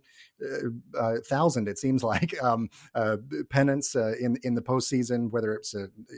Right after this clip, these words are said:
league championship or a divisional championship.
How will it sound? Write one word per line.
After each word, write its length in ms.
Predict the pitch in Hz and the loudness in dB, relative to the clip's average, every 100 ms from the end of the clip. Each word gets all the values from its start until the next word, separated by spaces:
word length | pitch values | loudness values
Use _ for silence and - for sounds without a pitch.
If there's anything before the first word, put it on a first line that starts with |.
| 107 | -10
league 240 | 113 127 117 | 0 2 2
championship 640 | 123 110 113 110 - 113 | -2 -2 -4 -4 0 -2
or 80 | 92 | -2
a 40 | 87 | -10
divisional 380 | 92 117 120 | -4 -2 -2
championship. 640 | 110 120 107 107 98 104 | -2 -4 -4 -6 -6 -8